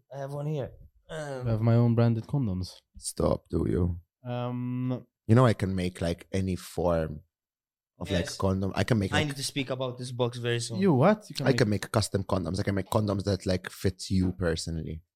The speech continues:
Speaker 2: What does it require?
Speaker 3: I mean, to get a mold of your dick.
Speaker 2: I'm not a fan of that.
Speaker 3: But yes, people actually do that. Some people do that.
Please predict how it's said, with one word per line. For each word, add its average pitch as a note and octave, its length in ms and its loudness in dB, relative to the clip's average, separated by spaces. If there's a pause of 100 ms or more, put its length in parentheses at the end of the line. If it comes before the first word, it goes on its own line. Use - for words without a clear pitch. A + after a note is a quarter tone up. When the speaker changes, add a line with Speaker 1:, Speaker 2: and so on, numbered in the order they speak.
(220)
Speaker 2:
What A#2+ 260 -4
does A2+ 120 -2
it A2 140 0
require? F#2+ 440 -2 (520)
Speaker 3:
I F2 60 -4
mean, F2 280 -2 (400)
to - 80 -8
get F#2+ 180 2
a G2+ 60 6
mold F#2 420 4
of F2+ 140 0
your F#2 140 2
dick. D#2+ 340 -2 (920)
Speaker 2:
I'm G#2 80 -20
not - 180 -20
a - 20 -20 (180)
fan F#2+ 100 -12
of F#2 160 -12
that. G#2 200 -6 (140)
Speaker 3:
But B2 200 0
yes, C#3 200 6
people C#3 280 4
actually G#2 320 0
do G2 220 2
that. D2+ 280 -6 (360)
Some G2 260 0
people A#2+ 320 4
do F2 240 0
that. - 280 -4